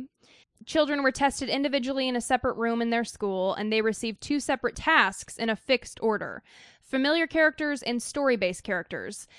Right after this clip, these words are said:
The familiar characters task was identical to that used in study one, so it, distinguishing between, like, Goldilocks or Thomas Edison,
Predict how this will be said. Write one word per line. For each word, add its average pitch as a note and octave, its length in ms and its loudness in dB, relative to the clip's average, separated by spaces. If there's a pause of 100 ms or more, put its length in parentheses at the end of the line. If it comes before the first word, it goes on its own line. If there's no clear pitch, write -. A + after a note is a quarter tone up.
(220)
The B3 120 2
familiar E4+ 360 2
characters D#4 460 0
task B3 420 2
was A3+ 360 2
identical A#3+ 580 2
to A#3 120 -6
that A3 220 2
used A3 240 -6
in G#3+ 240 -2
study G3+ 300 -2
one, G#3 500 0
so A3 220 -2
it, G#3+ 180 -6
distinguishing A3+ 560 -4
between, G#3+ 320 -6
like, F#3+ 160 -8
Goldilocks G3 840 -2
or G3 140 -6
Thomas F#3+ 340 -8
Edison, G3 380 -4